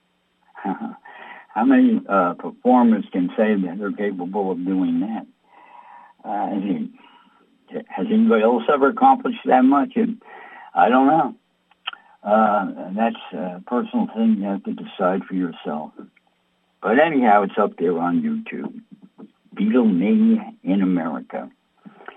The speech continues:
If the computer doesn't, uh, pick it up right away, just put my name behind it, uh, behind it by Tom Edison, and then they'll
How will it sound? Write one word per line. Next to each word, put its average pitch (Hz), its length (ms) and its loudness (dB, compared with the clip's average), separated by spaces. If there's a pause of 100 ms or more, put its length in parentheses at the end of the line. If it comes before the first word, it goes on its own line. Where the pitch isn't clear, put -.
(380)
If - 160 -16
the 92 440 0
computer 120 520 2
doesn't, 101 440 2
uh, 95 80 0 (100)
pick - 160 0
it 95 120 0
up 104 180 2
right 101 500 2
away, 104 540 4
just 92 220 -6
put 98 180 -2
my 101 160 2
name 107 300 2
behind 87 400 4
it, - 280 -6
uh, 80 440 -2
behind 87 400 -2
it 85 180 -6
by 92 380 4 (100)
Tom 87 320 4
Edison, 82 640 -4
and 78 260 -4
then 85 240 -2
they'll 80 260 -8